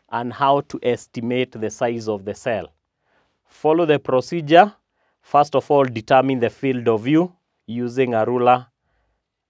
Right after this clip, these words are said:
the side that has millimeter marks. Then count the fully occupied spaces. Here there are four, and then a halfway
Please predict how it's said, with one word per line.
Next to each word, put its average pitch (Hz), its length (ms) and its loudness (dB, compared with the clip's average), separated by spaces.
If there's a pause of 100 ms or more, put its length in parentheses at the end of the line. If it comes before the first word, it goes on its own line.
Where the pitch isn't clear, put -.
(220)
the 110 120 -4
side 139 300 -2
that 110 160 -2
has 123 320 0
millimeter 113 560 -6
marks. - 500 -6 (680)
Then 147 300 2
count 143 500 4
the 120 80 2
fully 151 480 4
occupied 139 640 0
spaces. 156 640 0 (460)
Here 135 260 0
there 117 220 2
are 117 100 4
four, 180 380 6 (560)
and 104 120 -12
then 127 200 0
a 110 60 0
halfway 135 520 -2